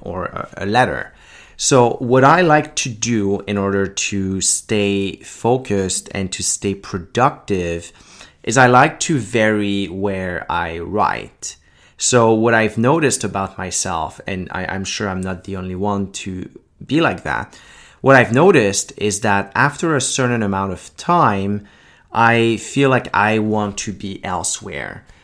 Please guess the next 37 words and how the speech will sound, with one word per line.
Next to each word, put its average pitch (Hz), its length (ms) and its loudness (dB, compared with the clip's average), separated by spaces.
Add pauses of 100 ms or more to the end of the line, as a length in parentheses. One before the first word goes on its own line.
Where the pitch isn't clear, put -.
(140)
I 110 100 -4
want 104 220 -2
to 92 40 -6
be 92 200 -8
writing 110 420 2
somewhere 104 320 -2
else. 101 400 0
I 107 80 -4
don't 104 180 -6
like 104 280 -6
being 101 180 -4
stuck - 460 -6
in 98 140 -8
the 90 100 -8
same 90 500 -6 (460)
location. 98 840 0 (400)
So 143 280 6
what 135 260 4
I 190 160 6
do 143 320 2
is 110 220 2
I 104 100 -2
have 131 280 -4
about 113 520 0 (240)
three 135 560 -4
places 107 880 -2 (180)
in 104 140 -6
my 98 140 0
apartment 90 680 -6
where 87 140 -6
I 82 100 -8
write. 78 320 -8
I 95 80 -8
have 101 480 -8 (640)
my 90 160 -4
main 101 300 -2
office, 90 640 -4